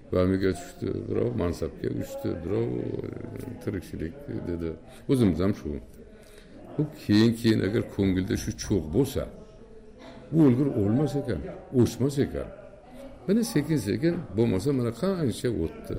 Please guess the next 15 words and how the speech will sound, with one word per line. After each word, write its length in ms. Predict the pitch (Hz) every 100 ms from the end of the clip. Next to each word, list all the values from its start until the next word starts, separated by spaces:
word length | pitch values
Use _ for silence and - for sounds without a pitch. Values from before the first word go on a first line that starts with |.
| 90
Bir 140 | 143 165
qancha 440 | - 170 151 127
vaqt 200 | 127 123 90
men 140 | 104 123 - - -
boshqa 440 | 85 82 - 90 90 - - - - -
jamoat 420 | 92 85 85 82
ishlarida 500 | - - 82 78 76 80
ham 160 | 85 101 - 87 78
band 200 | 76 71
bo'ldim. 340 | 76 76 147 - - - - -
Mana 180 | - 139
endi 160 | 127 123
hozir 220 | 104 123
ozmuncha 420 | - 82 92 85
yozyapman. 680 | - 78 76 85 117 - 143